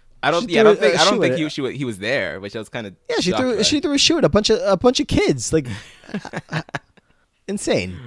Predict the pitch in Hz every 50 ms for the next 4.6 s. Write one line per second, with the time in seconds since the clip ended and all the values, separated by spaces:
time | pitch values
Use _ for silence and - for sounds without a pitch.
0 | 120 - - - - - 110 107 107 _ _ _ _ _ 107 113 117 110 107 104
1 | 101 - 110 117 107 101 98 92 87 85 90 - 95 90 87 85 87 92 - _
2 | _ _ _ _ _ _ _ _ _ _ _ - - 147 135 131 127 117 104 127
3 | 139 131 - 180 185 - - 180 180 170 143 160 143 - 185 165 139 135 139 131
4 | 123 123 123 127 135 139 139 - - - - -